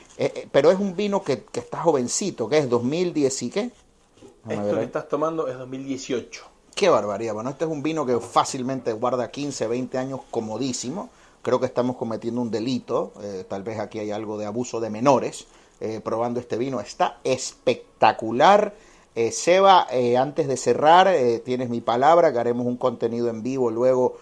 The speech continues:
Speaker 1: contigo, tal vez a través de la página de la bodega.
Speaker 2: Sí, perfecto.
Speaker 1: ¿Qué, qué es lo nuevo? Eh, tal vez si cierras, siempre uno cierra con una promesa, que están trabajando en algo, esperaremos
Speaker 2: Sí,
Speaker 1: algo
Speaker 2: el
Speaker 1: nuevo.
Speaker 2: disparador de, el disparador que tuvimos a través de Judas fue justamente seguir construyendo hacia arriba.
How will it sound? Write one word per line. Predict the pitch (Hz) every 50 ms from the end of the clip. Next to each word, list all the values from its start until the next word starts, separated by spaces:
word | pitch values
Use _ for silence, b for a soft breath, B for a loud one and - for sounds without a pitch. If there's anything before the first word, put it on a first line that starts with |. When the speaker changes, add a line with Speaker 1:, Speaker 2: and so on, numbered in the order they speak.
| B B B
Speaker 1:
contigo, | - 98 101 - - 151 170 185 180 170 170 160 156 156 151
tal | 156 - 110 107
vez | 113 117
a | 120 -
través | - 98 107 113 117
de | 113
la | 107 107 -
página | - 113 120 117 110 107
de | 101
la | 101 95
bodega. | 92 98 104 123 143 156 160 160 151 151 151 143 -
Speaker 2:
Sí, | - 135
perfecto. | 120 123 113 - 123
Speaker 1:
¿Qué, | 117 190 202 - - - -
qué | - 214 226
es | 208 220 - 196
lo | 190 180
nuevo? | 170 160 135 113 113 110 107 107
Eh, | 110 117 113 117 117 113 117 110 -
tal | 120 120 120
vez | 143 170 165 -
si | 151
cierras, | - - 175 175 170 175 175 160 B B B B
siempre | - - 233 240 240 240 226
uno | 226 220 208
cierra | - 208 208 202 208
con | 180 175 170
una | 170 170 170 -
promesa, | - 139 131 131 127 113 - - - 107 113
que | 123
están | 120 - 143 151 143
trabajando | 147 135 123 117 117 120 117 117
en | 123 143
algo, | 185 202 196 196 190 180 185 175
esperaremos | 160 - - - 208 196 - - - 123
Speaker 2:
Sí, | 123 -
Speaker 1:
algo | 160 160
Speaker 2:
el |
Speaker 1:
nuevo. | - - -
Speaker 2:
disparador | - 160 160 165 160 170 196 208 220 226 214
de, | 214 208 202 196 190 185 180 160 143
el | 139
disparador | 139 135 - - 135 135 135 151 175 185
que | 190
tuvimos | - - 170 180 190 190 185 175 170
a |
través | 165 156 147 151 175 170
de | 165
Judas | 156 - 170 185 185 170 160
fue | - 165
justamente | - 170 165 - 165 160 165 165 165 -
seguir | 160 - 147 139 143 143
construyendo | 151 160 139 - 143 139 139 151 143
hacia | 139 - 131
arriba. | 117 117 110 104 - -